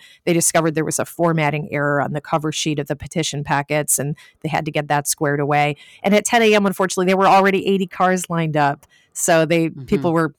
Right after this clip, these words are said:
Speaker 1: kind of bummed by that, but many came back later to sign, and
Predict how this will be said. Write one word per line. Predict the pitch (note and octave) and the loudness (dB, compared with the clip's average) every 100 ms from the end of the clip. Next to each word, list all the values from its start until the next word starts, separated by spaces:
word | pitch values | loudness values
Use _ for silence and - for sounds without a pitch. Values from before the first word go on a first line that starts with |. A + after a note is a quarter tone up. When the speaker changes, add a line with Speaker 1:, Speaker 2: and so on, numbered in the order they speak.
| - | -10
Speaker 1:
kind | - E3+ | -4 -2
of | D#3 D#3 _ D#3 - | -2 -6 _ -20 -4
bummed | F3 F3 F3 D#3 | 0 2 0 0
by | C#3+ | 0
that, | C#3+ D3 - | 2 2 2
but | D#3+ E3 | 0 2
many | G3 A#3 | 2 2
came | - G#3+ | 2 2
back | F3+ E3 E3+ | 2 2 0
later | D#3+ D#3 D3 | 0 0 0
to | |
sign, | D3 D#3+ D3+ D3+ | 0 0 0 0
and | D3+ | -2